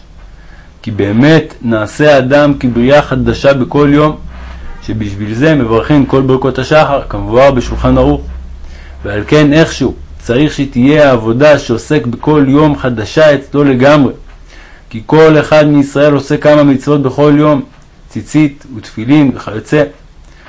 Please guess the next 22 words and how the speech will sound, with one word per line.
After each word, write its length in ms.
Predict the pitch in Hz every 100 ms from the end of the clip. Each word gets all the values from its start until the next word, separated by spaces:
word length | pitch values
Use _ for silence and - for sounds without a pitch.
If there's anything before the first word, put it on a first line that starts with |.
| - -
אך 140 | 98
העיקר 480 | - 95 - 165 160
שיראה 420 | - 123 117 147
ליישב 440 | 156 135 120 160 151
דעתו 300 | 143 131 160
בכל 340 | 151 131 160 156
יום, 200 | 139 98
שזה 380 | - 101 135 165
היום 380 | 151 165 160
שעומד 420 | 151 147 135 156 147
בו 160 | 143
עדיין 520 | 127 127 160 156 151
לא 100 | 143
היה 280 | 127 139 151
בעולם, 640 | 147 139 123 120 143 135 95 - - - - - -
וכן 240 | 110 143
לא 140 | 143 131
יהיה 260 | 131 160
עוד 180 | 160 151
היום 320 | 139 151 151
הזה 260 | 135 127 156
בעולם, 500 | 147 131 120 147